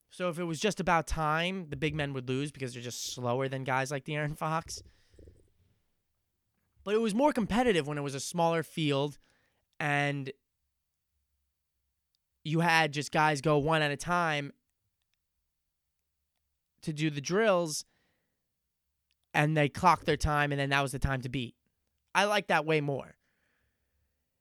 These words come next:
The three-point contest, I picked Danny Green, and he actually came in fourth. So the top three scorers advanced.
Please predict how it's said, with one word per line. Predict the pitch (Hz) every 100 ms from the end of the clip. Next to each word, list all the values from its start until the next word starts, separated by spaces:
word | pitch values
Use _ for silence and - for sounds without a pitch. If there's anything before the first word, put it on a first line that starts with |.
| _ _ _ _ _
The | 156
three-point | 277 302 220 254 233
contest, | 220 214 - 196 190 - -
I | 165
picked | 180 156
Danny | 185 196
Green, | 165 160 170 165
and | 165
he | 175
actually | 254 294 277 240
came | 240 214
in | 185
fourth. | - 180 131 -
So | - 170
the |
top | 143 226 208
three | 214 208
scorers | - - 170 170 160 -
advanced. | 143 135 151 147 143 -